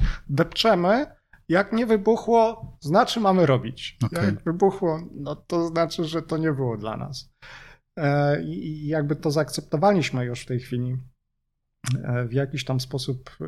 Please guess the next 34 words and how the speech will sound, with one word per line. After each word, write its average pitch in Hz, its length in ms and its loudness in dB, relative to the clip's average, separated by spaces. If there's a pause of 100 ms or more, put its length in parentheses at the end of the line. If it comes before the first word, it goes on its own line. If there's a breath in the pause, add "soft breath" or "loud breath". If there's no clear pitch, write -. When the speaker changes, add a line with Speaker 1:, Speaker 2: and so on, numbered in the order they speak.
(340)
Speaker 1:
e, 120 40 -8
to 123 120 -10
po 123 120 -18
prostu 127 320 -8
realizujemy. 120 640 -6 (520)
E, - 40 -14 (320)
siadamy, 123 420 -6
myślimy, 117 480 -10
„Okej, 131 420 -8 (220)
to, 131 140 -6
to, 117 180 -8
to, - 340 -8
dobra, 147 240 -2
to 139 120 -10
spróbujmy 147 460 -6
coś 131 180 -8
tam”. 123 200 -6 (360)
No 294 140 -4 (220)
i 285 220 -12
wychodzi 170 360 -2
albo 165 160 0
nie 147 120 0
wychodzi, 120 400 -2
tak? - 360 -10
I 147 140 -14 (200)
to 160 320 -8 (220)
bardzo 143 800 0
nas 117 320 -6
też, - 500 -12
e, 135 40 -12 (440)
w - 380 -20
taki 127 220 -14
sposób 127 360 -8
uwolniło, 127 540 -4